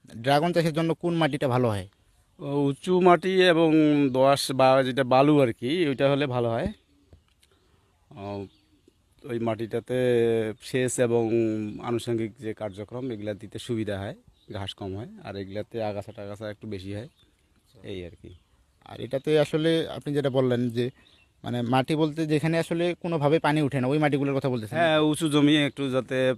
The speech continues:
Speaker 2: পানি জমে না, না থাকে, হুম, এইরকম জমি আর কি।
Speaker 1: আচ্ছা, আচ্ছা। তো এখানে আপনি কত শতক জমিতে জানি লাগাইছেন?
Speaker 2: ষোলো শতক।
Speaker 1: ষোলো শতক জমিতে আটশো,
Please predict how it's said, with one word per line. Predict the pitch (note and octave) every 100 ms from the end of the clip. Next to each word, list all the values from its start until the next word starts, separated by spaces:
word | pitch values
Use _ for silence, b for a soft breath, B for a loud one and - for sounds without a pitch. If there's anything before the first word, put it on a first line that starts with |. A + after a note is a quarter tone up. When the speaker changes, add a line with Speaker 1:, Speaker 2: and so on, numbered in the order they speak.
| -
Speaker 2:
পানি | B2 B2 B2+
জমে | A#2+ B2 B2
না, | A2+
না | G#2+ A#2
থাকে, | A2 A2+ A#2+ F3 F#3 b b b C3
হুম, | C#3
এইরকম | A#2+ A2+ A2+ A2
জমি | F#2+ F2+ F2
আর | E2 -
কি। | E2 _ _ _ _ _ C3 C3+
Speaker 1:
আচ্ছা, | - A#2 A#2+
আচ্ছা। | - B2+ C#3 b b b _ -
তো | B2
এখানে | C3 D#3 D3
আপনি | C#3 D#3+ D#3
কত | D#3
শতক | D#3+ D#3 D#3+
জমিতে | D#3+ D#3
জানি | E3 E3
লাগাইছেন? | D#3+ D#3+ G3 A#3
Speaker 2:
ষোলো | A#3 C#3 C#3+
শতক। | A#2+ - -
Speaker 1:
ষোলো | - D#3
শতক | E3 E3 D#3+
জমিতে | E3 E3+ G3
আটশো, | D#3+ - -